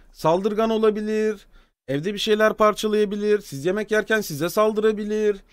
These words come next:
Aynısı insan için de geçerli abi. Yani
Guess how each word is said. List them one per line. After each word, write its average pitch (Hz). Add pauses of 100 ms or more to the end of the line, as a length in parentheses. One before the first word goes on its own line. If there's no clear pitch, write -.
(540)
Aynısı 285
insan 269
için 285
de 277
geçerli 185
abi. 214
Yani 180